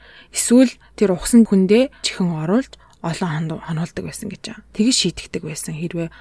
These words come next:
тэрсэлдэх юм бол. Тэгээ хоёр дахь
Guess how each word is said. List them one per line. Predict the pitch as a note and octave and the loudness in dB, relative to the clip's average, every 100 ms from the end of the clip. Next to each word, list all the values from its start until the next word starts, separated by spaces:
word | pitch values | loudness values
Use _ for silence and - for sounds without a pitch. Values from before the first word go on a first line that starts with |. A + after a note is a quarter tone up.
| - - - | -20 -14 -6
тэрсэлдэх | E3 - - - | -4 -4 -6 0
юм | F#3+ | 2
бол. | A3 D#4+ _ _ _ - F#3+ F#3+ F#3+ F#3+ _ - | 2 -4 _ _ _ -12 -12 -10 -14 -14 _ -2
Тэгээ | G#3+ A3 G#3 | 2 2 4
хоёр | A3 - | 2 2
дахь | - C#4+ | -2 -2